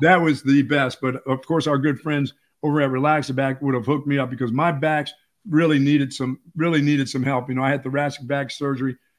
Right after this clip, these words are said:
And since I've been with the folks at Relax, Relax the Back, it's been magnificent. My back gets the support it needs.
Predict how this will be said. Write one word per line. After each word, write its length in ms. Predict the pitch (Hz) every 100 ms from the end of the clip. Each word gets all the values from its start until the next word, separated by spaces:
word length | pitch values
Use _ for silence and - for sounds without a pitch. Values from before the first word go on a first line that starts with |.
| -
And 100 | 131
since 140 | 143
I've 160 | 151 160
been 100 | 160
with 80 | 139
the 100 | 135
folks 260 | 151 143 143
at 60 |
Relax, 520 | 127 139 143 139 135 151
Relax 360 | 139 147 139
the 40 | 135
Back, 260 | 143 139 - _ _
it's 220 | 156 139
been 440 | 127 139 131 123 - _ _
magnificent. 840 | 127 135 139 117 139 143 131 123 117
My 140 | 120
back 280 | 117 143 143
gets 180 | 135 -
the 100 | 113
support 500 | - - 107 147 147
it 40 | 143
needs. 280 | 143 143